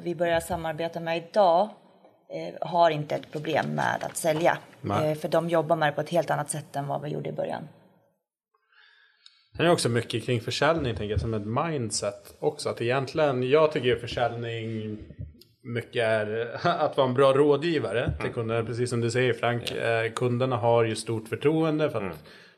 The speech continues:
Speaker 2: du jobbar med träning, du, du är en expert. Även om du står i receptionen så vet du till och med mer än de flesta av medlemmarna
Speaker 3: Mm.
Speaker 2: kring, kring olika saker. De flesta har ju ett träningsintresse som, som
Speaker 3: Mm.
Speaker 2: jobbar även i en reception.
Speaker 3: Ja.
Speaker 2: Så, men just att om man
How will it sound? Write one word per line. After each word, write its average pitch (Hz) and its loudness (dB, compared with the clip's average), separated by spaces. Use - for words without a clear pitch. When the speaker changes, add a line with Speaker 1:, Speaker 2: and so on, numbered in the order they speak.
Speaker 2:
du 104 -8
jobbar 113 2
med 117 -2
träning, 113 2
du, 107 0
du 117 0
är 123 2
en 110 0
expert. 131 -2
Även 131 4
om 143 6
du 131 2
står 117 2
i 110 4
receptionen 113 2
så 107 -6
vet 107 2
du 104 -2
till 117 0
och 117 4
med 113 2
mer 104 2
än 104 0
de 101 -2
flesta - -2
av 104 2
medlemmarna 104 0
Speaker 3:
Mm. 101 -6
Speaker 2:
kring, 107 0
kring 107 -2
olika 101 -4
saker. 110 2
De 107 2
flesta - 0
har 113 4
ju 98 0
ett 95 -4
träningsintresse 104 -2
som, 104 -6
som - -4
Speaker 3:
Mm. 110 0
Speaker 2:
jobbar 104 0
även 104 0
i 107 -2
en 104 -4
reception. 123 2
Speaker 3:
Ja. 90 0
Speaker 2:
Så, 110 2
men 107 2
just 117 0
att - 0
om 127 -4
man 135 0